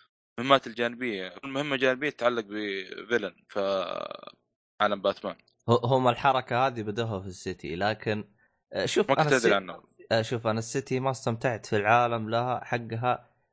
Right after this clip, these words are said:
Speaker 2: بسبب التنقل، ولكن يوم لعبت نايت انبسطت، انبسطت لدرجة غير طبيعية.
Speaker 1: السيارة يا أخي.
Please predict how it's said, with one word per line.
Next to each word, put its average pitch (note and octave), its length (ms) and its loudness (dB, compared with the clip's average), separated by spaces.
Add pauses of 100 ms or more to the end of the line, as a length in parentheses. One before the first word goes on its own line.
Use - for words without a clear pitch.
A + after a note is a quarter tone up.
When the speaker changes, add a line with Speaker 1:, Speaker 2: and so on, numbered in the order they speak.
(140)
Speaker 2:
بسبب A2 340 2
التنقل، - 640 -4
ولكن A2+ 420 0
يوم G2+ 180 0
لعبت A2+ 360 0
نايت A#2 540 0 (380)
انبسطت، F#2+ 760 -2
انبسطت D#2+ 640 -4
لدرجة E2+ 460 0
غير F2 220 -2
طبيعية. D#2 600 -4 (520)
Speaker 1:
السيارة A2+ 520 2
يا F2 100 -8
أخي. - 180 -20